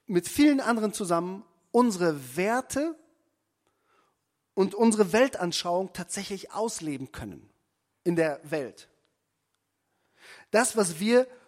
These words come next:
für wichtig halten, für richtig, unsere moralischen, äh, Wertevorstellungen. In der Gemeinde ist der erste Ort, und ich sage nicht, dass es anderswo in der Welt nicht geht, aber in der Gemeinde ist der Ort,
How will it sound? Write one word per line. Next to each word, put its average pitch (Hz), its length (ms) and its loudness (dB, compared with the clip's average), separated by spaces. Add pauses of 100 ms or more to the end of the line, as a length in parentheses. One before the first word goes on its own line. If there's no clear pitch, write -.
für 156 360 -2
wichtig 196 420 -4
halten, 123 300 -6
für 170 240 0
richtig, - 480 -6
unsere 170 240 -2
moralischen, 202 680 0 (500)
äh, 165 220 -2
Wertevorstellungen. 139 1040 -4 (800)
In 202 120 0
der 196 80 2
Gemeinde 202 680 2 (960)
ist - 380 -4 (240)
der 165 420 -4
erste 240 340 -2
Ort, 147 260 -2
und 151 60 -2
ich 147 60 -2
sage 165 240 4
nicht, 214 180 -2
dass 185 140 -2
es 185 120 -10
anderswo 190 340 0
in 196 60 2
der 185 120 4
Welt 190 220 0
nicht 208 320 0
geht, 101 340 -14
aber 170 220 0
in 180 80 -4
der 185 100 -2
Gemeinde 196 460 0
ist 175 340 -6
der 220 220 2
Ort, 170 320 -2